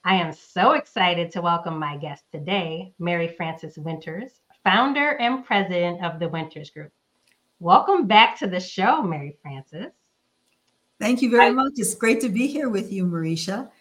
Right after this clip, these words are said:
Speaker 1: Thank
Speaker 2: I
Speaker 1: you.
Speaker 2: am president. I am not the president anymore. I am
Speaker 1: You
Speaker 2: the
Speaker 1: are
Speaker 2: chief executive
Speaker 1: not.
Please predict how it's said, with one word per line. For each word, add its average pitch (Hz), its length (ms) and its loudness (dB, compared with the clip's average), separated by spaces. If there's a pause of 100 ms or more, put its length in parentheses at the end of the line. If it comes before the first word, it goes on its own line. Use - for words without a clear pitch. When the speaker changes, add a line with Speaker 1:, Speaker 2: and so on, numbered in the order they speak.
(260)
Speaker 1:
Thank 160 120 -2
Speaker 2:
I 185 120 4
Speaker 1:
you. 185 100 2
Speaker 2:
am 185 300 0
president. 226 640 -2 (160)
I 247 80 0
am 269 200 2
not 403 240 -2
the 285 100 -4
president 190 520 -6
anymore. 185 640 -6 (200)
I 453 220 -4
am 285 80 2
Speaker 1:
You 240 60 6
Speaker 2:
the 208 60 2
Speaker 1:
are 190 80 2
Speaker 2:
chief 185 80 0 (280)
executive 381 560 -2
Speaker 1:
not. - 80 -10